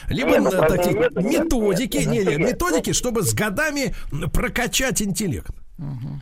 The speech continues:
Speaker 2: Сергей,
Speaker 3: Со
Speaker 2: ну, вы
Speaker 3: скалкой.
Speaker 2: человек с высшим филологическим образованием. Если Господь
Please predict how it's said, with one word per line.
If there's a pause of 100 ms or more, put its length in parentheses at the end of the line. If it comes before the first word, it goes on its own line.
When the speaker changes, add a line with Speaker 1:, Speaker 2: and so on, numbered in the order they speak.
Speaker 2:
Сергей,
Speaker 3:
Со
Speaker 2:
ну,
вы
Speaker 3:
скалкой.
Speaker 2:
человек
с
высшим
филологическим
образованием. (120)
Если (400)
Господь